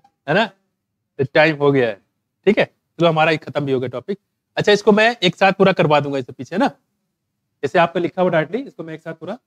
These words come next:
नया side पे इसको करवा देंगे, ठीक है? बाकी नेक्स्ट हम करा देंगे। किसी को, हाँ?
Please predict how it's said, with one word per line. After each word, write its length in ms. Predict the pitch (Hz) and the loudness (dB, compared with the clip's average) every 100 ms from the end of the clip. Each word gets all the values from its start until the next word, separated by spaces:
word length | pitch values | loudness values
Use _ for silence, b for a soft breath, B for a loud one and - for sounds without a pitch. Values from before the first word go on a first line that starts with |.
| _ 131 | _ -16
नया 120 | 135 | -16
side 180 | 147 - | -16 -20
पे 80 | |
इसको 200 | 151 - | -20 -20
करवा 600 | 254 _ _ _ 120 117 107 | -20 _ _ _ -8 -4 -4
देंगे, 240 | 107 110 | -8 -18
ठीक 180 | _ 202 | _ -14
है? 80 | 202 _ _ 143 | -14 _ _ -4
बाकी 200 | 160 185 | -2 -2
नेक्स्ट 200 | 165 156 | -4 -8
हम 60 | |
करा 160 | 139 113 | -14 -14
देंगे। 200 | 110 110 113 _ _ 165 | -14 -20 _ _ _ -18
किसी 160 | 196 | -10
को, 100 | 190 - _ _ _ _ _ _ _ _ _ _ _ _ _ _ _ - | -8 -10 _ _ _ _ _ _ _ _ _ _ _ _ _ _ _ -4
हाँ? 140 | 165 | -4